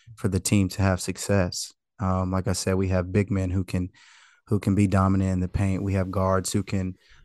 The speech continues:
facilitate and guys who can make shots. And, um, with,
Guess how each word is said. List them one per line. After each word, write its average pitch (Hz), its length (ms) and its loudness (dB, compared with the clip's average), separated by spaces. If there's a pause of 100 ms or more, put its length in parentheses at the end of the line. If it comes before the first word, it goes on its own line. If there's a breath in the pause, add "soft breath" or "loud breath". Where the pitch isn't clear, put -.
facilitate 98 840 2
and 95 120 0
guys 95 320 2
who 95 100 -6
can 92 160 -4
make 92 200 -2
shots. 95 640 0
And, 98 180 -6 (400 soft breath)
um, 92 680 -2 (340)
with, 101 380 2